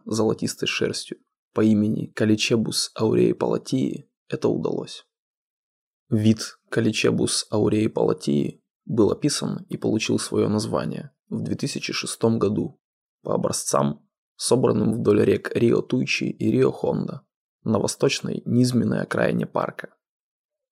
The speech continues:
Леса здесь редкие и изрезаны реками, в них преобладают пальмы, а здешние обезьяны, прыгуны, род Каличебус,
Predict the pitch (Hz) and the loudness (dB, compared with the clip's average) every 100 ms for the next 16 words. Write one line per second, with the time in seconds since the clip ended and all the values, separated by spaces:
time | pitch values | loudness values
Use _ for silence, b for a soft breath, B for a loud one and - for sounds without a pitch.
0 | _ _ - 90 104 - 139 135 - 131 | _ _ -6 0 2 2 0 0 -2 2
1 | 127 - - - - _ _ 110 107 113 | 0 0 -10 -14 -16 _ _ 0 4 4
2 | 135 123 120 123 113 - - - _ _ | 4 2 2 2 0 -6 -14 -16 _ _
3 | _ _ - 117 139 - - - - 64 | _ _ -4 -2 -2 0 0 2 2 2
4 | 64 - - - - - - _ _ _ | 2 0 -2 -2 -4 -8 -12 _ _ _
5 | _ 120 107 107 107 113 113 60 113 120 | _ -4 2 2 2 -2 -2 0 0 2
6 | 80 - - _ - - 113 113 113 - | 2 0 -6 _ -4 -2 2 2 0 -4
7 | _ _ _ _ _ - - 104 - - | _ _ _ _ _ -4 0 0 -2 -12
8 | - 110 107 - 107 - - - | -4 0 0 0 -2 -2 -10 -18